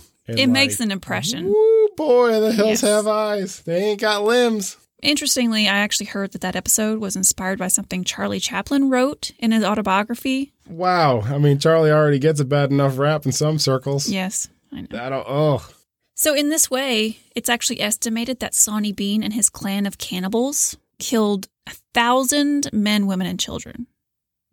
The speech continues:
Speaker 2: That's a lot of people. And most of these people were traveling through the area, or they were just unlucky enough to be walking nearby. It's a lot of people. But twenty-five people in the cave, you have to provide for them. They eat a lot, right?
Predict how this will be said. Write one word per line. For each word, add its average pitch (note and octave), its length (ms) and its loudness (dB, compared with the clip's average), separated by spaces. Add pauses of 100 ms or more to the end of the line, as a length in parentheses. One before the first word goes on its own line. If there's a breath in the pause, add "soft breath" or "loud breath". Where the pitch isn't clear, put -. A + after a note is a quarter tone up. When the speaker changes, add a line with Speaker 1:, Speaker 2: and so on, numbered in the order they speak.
(340)
Speaker 2:
That's F#4+ 140 -4
a A#4+ 100 2
lot E4+ 100 4
of F4 60 -4
people. B3 320 -2 (540)
And B3 260 4
most D4 220 2
of D4 40 -6
these C#4+ 140 -2
people A3+ 240 -2
were G#3 140 -2
traveling G#3+ 440 0
through G3+ 140 -4
the F#3 160 -4
area, F3 320 -4
or G3+ 180 0
they G3 160 0
were F#3+ 120 -6
just - 280 -6 (720 loud breath)
unlucky G#3+ 500 2
enough F#3+ 240 0
to - 100 -6
be F#3+ 80 -2
walking F3+ 320 -4
nearby. - 400 -6 (160)
It's - 80 -2
a D#4+ 40 0
lot C#4+ 220 4
of B3 80 -4
people. - 280 -8 (500)
But B3 320 2 (100)
twenty-five B3 640 0
people G#3+ 360 -2
in F3+ 140 0
the E3+ 80 -6
cave, - 380 -2
you F#3+ 100 -2
have G3+ 300 -2
to - 120 -4
provide F3+ 400 -4
for - 80 -8
them. E3+ 260 -4
They F#3 200 -4
eat G3 160 -2
a F#3 60 -2
lot, E3+ 260 -4
right? G3 420 2